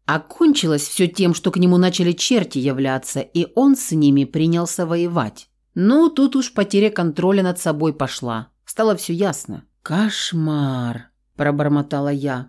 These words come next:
Что-то не складывалось. Я вспоминала Сашу, какой он был сегодня,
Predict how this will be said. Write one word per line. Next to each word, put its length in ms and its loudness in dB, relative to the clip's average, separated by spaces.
Что-то 640 -4
не 160 6
складывалось. 880 -4
Я 200 -2
вспоминала 560 -2
Сашу, 480 -4
какой 340 -2
он 100 0
был 160 -4
сегодня, 800 -4